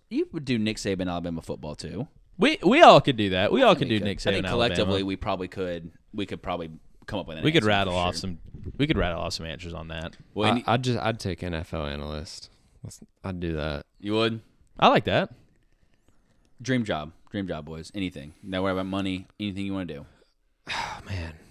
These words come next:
Speaker 2: Mine would
Speaker 3: Work at,
Speaker 2: be
Speaker 3: work in a general manager's office, in a front office of a N F L franchise.
Speaker 1: Okay.
Speaker 2: Ooh,
Speaker 1: Okay.
Speaker 2: that'd be
Speaker 1: Great
Speaker 2: sick.
Speaker 1: answer.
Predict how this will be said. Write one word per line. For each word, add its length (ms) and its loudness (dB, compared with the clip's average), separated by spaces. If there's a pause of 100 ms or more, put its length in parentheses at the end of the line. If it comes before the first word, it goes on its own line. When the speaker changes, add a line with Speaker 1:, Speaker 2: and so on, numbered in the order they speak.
(100)
Speaker 2:
Mine 140 8
would 80 8
Speaker 3:
Work 100 6
at, 40 6
Speaker 2:
be 220 2
Speaker 3:
work 220 -2
in 60 0
a 80 2
general 300 0
manager's 420 -2
office, 640 -6
in 100 -10
a 60 -10
front 240 -4
office 340 -8
of 120 -6
a 240 -4 (120)
N 80 -4
F 160 -6
L 100 -4
franchise. 760 -10
Speaker 1:
Okay. 280 0 (260)
Speaker 2:
Ooh, 40 0
Speaker 1:
Okay. 340 6
Speaker 2:
that'd 120 2
be 80 0
Speaker 1:
Great 120 2
Speaker 2:
sick. 160 0
Speaker 1:
answer. 340 -6